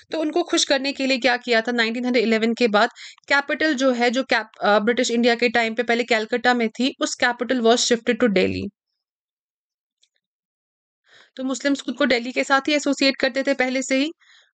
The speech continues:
was shifted to Delhi in नाइनटीन हंड्रेड इलेवन। ये क्यों किया गया था? ताकि मुस्लिम्स को भी वो मरहम कर दें, थोड़ा मलहम लगा दें उनके भी जख्मों पे,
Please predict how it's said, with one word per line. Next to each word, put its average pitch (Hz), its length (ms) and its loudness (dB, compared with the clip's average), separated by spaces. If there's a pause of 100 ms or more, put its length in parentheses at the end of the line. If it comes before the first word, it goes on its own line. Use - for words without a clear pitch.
(120)
was 233 140 -6
shifted 233 400 -2
to 262 120 0 (720)
Delhi 214 440 0 (100)
in 262 120 2
नाइनटीन 220 400 0
हंड्रेड 220 220 0
इलेवन। 190 340 0 (460)
ये 254 40 -8
क्यों 285 260 -4
किया 277 220 2
गया 247 140 0
था? 359 120 -4
ताकि 247 280 -2
मुस्लिम्स 240 500 -2
को 233 80 4
भी 262 120 4
वो 302 180 2 (280)
मरहम 226 600 4 (220)
कर 214 160 -2
दें, 202 200 -2
थोड़ा 208 220 0
मलहम 214 340 4
लगा 202 260 4
दें 196 120 0
उनके 202 260 2
भी 208 140 0
जख्मों 202 380 2
पे, 269 160 2